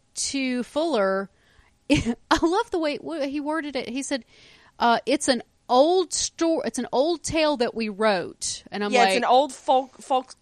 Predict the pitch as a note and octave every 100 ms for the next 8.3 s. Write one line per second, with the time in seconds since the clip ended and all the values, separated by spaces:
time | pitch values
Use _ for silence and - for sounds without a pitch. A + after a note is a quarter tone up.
0 | - - C4 C4+ C#4 A#3 A3 D#3 G#3 F#3+
1 | E3 B2+ A#3 C#4 B3 C#4 E4 - G4 G#4+
2 | - - C4 E4 F#4 F4+ D#4 A3 A#3 G3
3 | E3 F#3+ - D4 D4 C#4 D#4 F4 E4+ -
4 | C4 C#4+ A#3+ - C#4 B3+ - G3 A#2 -
5 | _ _ _ _ A3 - B3+ G#3+ E4+ F4
6 | D#4+ G#3+ G3 F#3+ F3+ E3+ F3 E3 E3 F3
7 | C4+ B3 D4 D4+ G#3+ A#3 A#3+ B3+ A#3+ G3
8 | A#3 A3+ F#3+